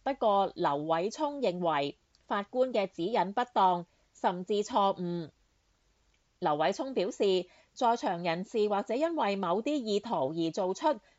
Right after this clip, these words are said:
同一個行為，但係佢哋可能唔係有共同目的。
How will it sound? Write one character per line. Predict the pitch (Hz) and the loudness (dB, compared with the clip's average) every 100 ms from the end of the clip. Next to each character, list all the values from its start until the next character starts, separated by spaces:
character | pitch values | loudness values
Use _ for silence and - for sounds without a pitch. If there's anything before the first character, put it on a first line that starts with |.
| - | -6
同 | 208 143 | -4 -2
一 | 190 262 | -2 -2
個 | 220 | 0
行 | 226 208 143 | -2 -2 -4
為， | 156 147 139 - _ - | 0 2 2 -4 _ -10
但 | 202 | -4
係 | 202 | -2
佢 | 247 | -2
哋 | 226 208 | 0 0
可 | 214 254 | 0 0
能 | 262 151 | 0 0
唔 | - 156 | -4 -8
係 | 202 180 | -6 -2
有 | 180 165 | 0 2
共 | 208 170 | 2 -2
同 | 233 147 | -4 -4
目 | 147 175 - | -4 -4 0
的。 | 285 | 0